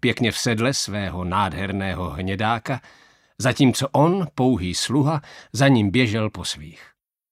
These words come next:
Bez děky si přejel po lítkách.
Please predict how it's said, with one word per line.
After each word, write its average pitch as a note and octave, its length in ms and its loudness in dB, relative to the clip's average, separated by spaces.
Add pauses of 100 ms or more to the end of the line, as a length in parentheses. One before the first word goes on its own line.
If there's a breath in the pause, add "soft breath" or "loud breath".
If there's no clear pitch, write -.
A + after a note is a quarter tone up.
(540)
Bez D3+ 200 4
děky D3+ 280 2
si - 220 -4
přejel A2 440 -2
po - 120 -10
lítkách. D2+ 680 -10